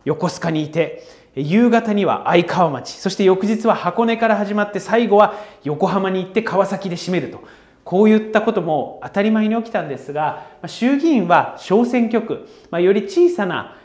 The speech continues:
え、この単位で、えー、その地域の代表を選ぶということにもなりますので、どれだけの声が反映をされているのか、どれだけの人口の声が反映されているのかという、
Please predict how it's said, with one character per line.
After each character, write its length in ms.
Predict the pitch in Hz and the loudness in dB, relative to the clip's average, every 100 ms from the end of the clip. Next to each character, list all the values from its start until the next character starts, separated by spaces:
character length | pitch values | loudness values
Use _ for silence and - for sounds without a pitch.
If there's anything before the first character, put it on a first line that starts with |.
| - | -12
え、 80 | 143 | -6
こ 120 | 160 | -4
の 100 | 151 | -4
単 360 | 185 196 170 | -4 -4 -4
位 40 | 156 | -2
で、 360 | 208 202 - - | 0 0 -4 -10
え 400 | 139 127 120 - | -10 -10 -14 -18
ー、 260 | _ _ | _ _
そ 240 | _ - 180 | _ -6 -4
の 100 | 175 | -4
地 200 | 175 285 | -2 -4
域 120 | 190 | -2
の 140 | 156 - - _ | -8 -10 -18 _
代 140 | 156 170 | -2 -2
表 140 | 180 | 0
を 80 | 165 | 0
選 180 | 165 175 | 0 -2
ぶ 80 | 131 | -4
と 240 | 110 - - - | -10 -12 -14 -4
い 60 | |
う 60 | 190 | -4
こ 100 | 233 | -2
と 80 | 233 | -4
に 80 | 175 | -4
も 100 | 139 | -6
な 100 | 139 | -8
り 80 | |
ま 100 | 160 | -8
す 120 | 156 135 | -10 -8
の 60 | |
で、 320 | 135 123 - - - | -6 -8 -10 -20 -6
ど 120 | 175 | -2
れ 80 | 277 | 0
だ 120 | 339 | 0
け 120 | 349 | 0
の 120 | 320 - | -2 -2
声 260 | - 208 | 0 0
が 100 | 131 | -2
反 260 | - 175 180 | -4 -2 -2
映 100 | 180 | -4
を 80 | 180 | -4
さ 120 | 180 | -4
れ 80 | 170 | -2
て 80 | |
い 40 | 180 | -4
る 60 | |
の 60 | 143 | -4
か、 180 | 107 - - - | -8 -10 -14 -4
ど 80 | 175 | -2
れ 80 | 269 | 0
だ 100 | 311 | 0
け 100 | 330 | 0
の 120 | 262 | -2
人 260 | - 220 269 | 0 0 0
口 200 | 285 277 | 0 0
の 100 | 269 | 2
声 200 | 302 226 | 2 2
が 80 | 170 | 0
反 220 | 202 202 | -4 -4
映 100 | 208 | -6
さ 160 | 208 | -6
れ 80 | 208 | -8
て 120 | 208 | -4
い 40 | 240 | -2
る 80 | 240 | -2
の 100 | 202 | -2
か 140 | 190 | -6
と 100 | 156 | -4
い 140 | 120 | -6
う、 100 | 120 | -8